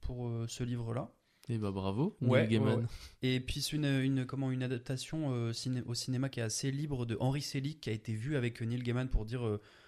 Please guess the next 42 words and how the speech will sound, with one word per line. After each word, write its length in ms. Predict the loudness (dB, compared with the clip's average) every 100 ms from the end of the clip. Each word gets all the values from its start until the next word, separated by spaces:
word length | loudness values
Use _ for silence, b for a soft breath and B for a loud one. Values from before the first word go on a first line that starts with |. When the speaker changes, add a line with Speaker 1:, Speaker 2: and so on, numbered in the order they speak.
| B
Speaker 1:
voilà, 140 | -2
est-ce 80 | -2
que 80 | 0
je 80 | 2
peux 60 |
adap-, 260 | 4 2 -2
adapter 300 | -2 -2 -4
ça 160 | -4 -2
comme 160 | -4
ça ? 140 | -4 -2
Il 80 |
a 60 | -2
dit, 80 | 0
ouais, 160 | 0 0
vas-y, 240 | -2 -4
t'as 340 | -6 -6 -6 -6 -10 -12 -16 _
fait, 320 | 2 2 2 -4
y 20 |
a 20 |
pas 120 | -6 -6
de 60 |
Speaker 2:
Fais-toi 80 | -2
Speaker 1:
souci. 120 | -2
Speaker 2:
plaisir. 260 | -2 -2 -4 B B B
Speaker 1:
Et 140 | 2
ça 100 | 4
a 60 | 2
été 320 | 4 2 2
ultra 300 | -2 -2 0
bien, 320 | 2 2 2
euh, 320 | 2 2 0 0
reçu. 480 | -2 -4 -4 -8 -10 b b b b b b b b -4
Et 560 | 0 0 2 2 2
voilà, 300 | 2 2 2 0
c'est, 280 | 0 0 2
euh, 340 | 2 0 -2 -4 _ -2
pour 120 | 0 2
l'histoire, 360 | 0 0 0
c'est 80 | 0
un 80 | 2
peu, 540 | 4 4 2 2 0 -2 -4 b b b b _ _
euh, 60 | -20